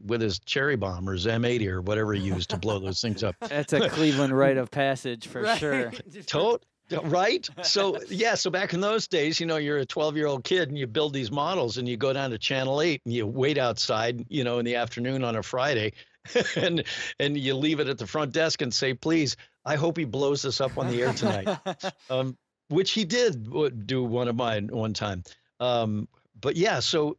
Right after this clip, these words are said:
Speaker 1: so, but Ernie, of course, was the voice of, he was the promo voice of A B C, you know, l-, uh, long before I was at N B C. Um, you know, and he had that, "The Love Boat." You know, he had just
Speaker 3: Yeah.
Speaker 1: had this great, this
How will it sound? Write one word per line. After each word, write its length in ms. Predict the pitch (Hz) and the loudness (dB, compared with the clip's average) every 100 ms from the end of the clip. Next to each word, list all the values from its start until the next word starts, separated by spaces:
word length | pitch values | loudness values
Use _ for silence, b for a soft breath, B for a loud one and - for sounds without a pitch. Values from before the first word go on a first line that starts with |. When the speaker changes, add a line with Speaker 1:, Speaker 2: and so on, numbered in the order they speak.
| - | -6
Speaker 1:
so, 200 | - 160 | -2 -2
but 220 | 127 165 | 0 -2
Ernie, 380 | 170 233 208 120 | 0 2 2 0
of 100 | 110 | -2
course, 260 | 131 123 - | 0 0 0
was 160 | 104 | -2
the 100 | 104 | -2
voice 320 | 95 147 127 | 0 2 2
of, 140 | 117 - _ - | -2 -6 _ -4
he 100 | 147 | -2
was 160 | 147 | -2
the 80 | 107 | -4
promo 400 | 123 151 151 123 | -2 0 2 0
voice 320 | 98 113 113 | 2 0 2
of 160 | 120 - - | -2 -4 -2
A 160 | 127 | -2
B 160 | 127 123 | 0 0
C, 420 | - 220 151 - _ _ _ _ - | 0 0 -2 -8 _ _ _ _ -6
you 140 | 131 | -2
know, 240 | 123 110 - - | 0 0 -2 -8
l-, 140 | 139 131 | -4 -2
uh, 100 | 127 | 0
long 260 | 123 151 | 0 2
before 280 | 127 117 127 | 0 0 2
I 80 | 113 | 2
was 240 | 113 87 | 0 0
at 120 | 104 110 | -2 0
N 160 | 131 | 0
B 100 | 131 | 0
C. 260 | 87 104 90 b b b | -2 -4 -6 b b b
Um, 380 | 127 120 120 101 - _ _ | 0 2 0 -2 -8 _ _
you 100 | 127 | -2
know, 120 | 127 | 0
and 80 | 113 | 0
he 120 | 104 | 0
had 180 | 110 117 | 2 2
that, 180 | 110 107 - _ _ | 0 -2 -6 _ _
"The 80 | 120 113 | 0 0
Love 580 | 85 104 110 87 78 85 | 0 0 2 0 -2 -4
Boat." 320 | 82 67 101 | -4 -4 -4
You 80 | 135 | 0
know, 80 | |
he 80 | 135 | 2
had 160 | 127 127 | 2 0
just 180 | - 135 | -2 0
Speaker 3:
Yeah. 60 | |
Speaker 1:
had 120 | 135 | 0
this 140 | 104 92 | -2 -6
great, 380 | 101 135 123 - - | -2 0 0 -4 -12
this 320 | 113 117 | -6 -6